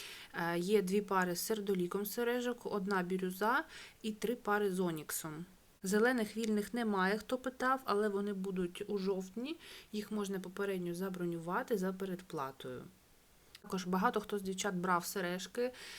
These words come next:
продано, я не знаю, на-, напевно, більше тридцяти пар. До всіх них можна замовити комплекти, каблучку і підвіску. Підвіски мають такий самий вигляд, тільки з вушком.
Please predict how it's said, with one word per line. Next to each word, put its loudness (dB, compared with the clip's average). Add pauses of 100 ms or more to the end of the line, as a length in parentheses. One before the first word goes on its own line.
(160)
продано, 2
я 2
не 0
знаю, -2
на-, 0
напевно, -2
більше 0
тридцяти -6
пар. -2 (160)
До 0
всіх 0
них -4
можна 0
замовити 0
комплекти, -4
каблучку -2
і -2
підвіску. -6 (520)
Підвіски -2
мають 2
такий -4
самий -2
вигляд, -2
тільки -4
з -2
вушком. -4